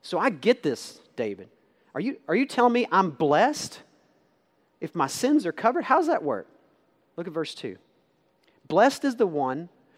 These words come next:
whose sin the Lord does not count against them, and in whose spirit is no deceit."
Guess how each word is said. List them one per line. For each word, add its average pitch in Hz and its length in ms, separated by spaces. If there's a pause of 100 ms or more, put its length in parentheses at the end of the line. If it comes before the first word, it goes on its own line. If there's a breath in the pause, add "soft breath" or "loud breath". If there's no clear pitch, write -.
(180 soft breath)
whose 196 240
sin 208 420
the 214 100
Lord 175 340
does 156 180
not 156 200
count 151 220
against 147 340
them, 131 240 (580 loud breath)
and 151 100
in 175 200
whose 165 240
spirit 143 500 (640 soft breath)
is 123 200
no 151 540 (260)
deceit." 120 680